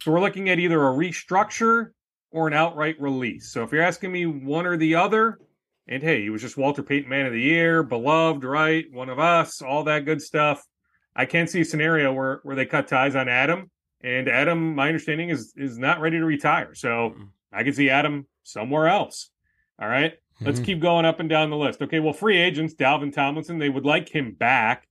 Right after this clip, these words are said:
Speaker 1: Garrett Bradbury, they would like him back. Patrick Peterson wants to be back badly.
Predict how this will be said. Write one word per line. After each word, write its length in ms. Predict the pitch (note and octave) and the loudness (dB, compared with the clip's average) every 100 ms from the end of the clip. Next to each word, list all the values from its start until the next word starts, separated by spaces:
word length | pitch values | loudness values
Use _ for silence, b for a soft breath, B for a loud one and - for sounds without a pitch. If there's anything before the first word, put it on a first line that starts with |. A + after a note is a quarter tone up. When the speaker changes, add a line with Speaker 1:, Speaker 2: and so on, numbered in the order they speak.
| - | -2
Speaker 1:
Garrett 280 | C#3 D3 | -2 -2
Bradbury, 440 | C#3 C3+ D3 C3+ C#3 | 0 0 0 -2 -4
they 100 | B2+ | -6
would 120 | B2 | -4
like 220 | B2+ A#2+ | -4 -2
him 200 | D#3 D#3 | -4 -2
back. 380 | G#2 G2+ A#2+ - _ _ _ _ _ _ | -2 0 0 -4 _ _ _ _ _ _
Patrick 420 | - D#3+ F3 - - | 0 2 0 -6 -6
Peterson 560 | E3+ F#3+ F3+ F#3 C#3 | -4 -2 -2 0 0
wants 300 | A2+ F#3 - | 0 -2 -2
to 100 | - | -4
be 120 | C#3 B2+ | 0 2
back 340 | B2+ C3 - | 2 2 0
badly. 840 | G#2+ F2 B2 D3 F3 G3 G3+ G3+ | -10 -4 0 2 0 -2 -4 -6